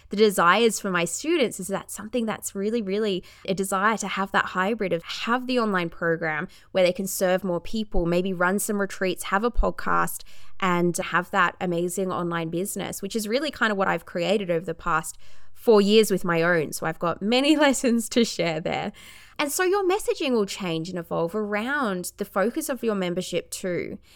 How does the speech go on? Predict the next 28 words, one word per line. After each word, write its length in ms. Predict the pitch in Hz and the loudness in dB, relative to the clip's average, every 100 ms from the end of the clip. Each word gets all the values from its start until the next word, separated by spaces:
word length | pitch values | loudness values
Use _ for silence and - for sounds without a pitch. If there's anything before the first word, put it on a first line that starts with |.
| - _ _ | -20 _ _
And 300 | 254 269 262 - _ 247 | 0 2 2 -4 _ -6
you 160 | 269 | -2
need 220 | 277 330 | 0 0
to 160 | - 508 466 | -2 -4 -2
make 120 | - | -2
sure 400 | - - 170 170 | -4 0 2 2
that 200 | 196 - | 2 0
you 120 | 208 | 0
are 40 | 185 | 0
really 420 | 175 180 185 190 | 2 2 4 2
tapped 400 | - 175 - - | 2 0 -2 -4
in 280 | 156 156 180 - | -6 -4 -6 -6
to 120 | - | -4
your 160 | 190 165 | -2 0
members, 720 | 151 151 - 53 - - - - - - - - | -2 -4 -6 -8 -8 -12 -16 -18 -20 -20 -20 -6
to 100 | - | -4
continue 500 | 226 262 233 262 269 | 0 0 0 0 0
to 140 | 240 247 | 0 -4
gather 540 | 170 165 170 190 226 370 | 0 0 2 2 2 0
feedback, 880 | - - 185 175 170 196 294 - - - _ - | -10 -4 -2 0 0 2 2 0 -10 -20 _ -12
to 120 | 330 | -6
ask 320 | 202 247 330 277 | -4 -4 -4 0
members 680 | 269 214 170 - - - - - | 0 2 0 -2 -8 -10 -14 -20
about 440 | 202 - - 254 - | -18 -4 -2 0 0
their 160 | 240 | 0
experience. 640 | 208 - - 185 175 165 - | 0 -4 -6 -4 -2 -4 0
What 140 | |
are 40 | 302 | 2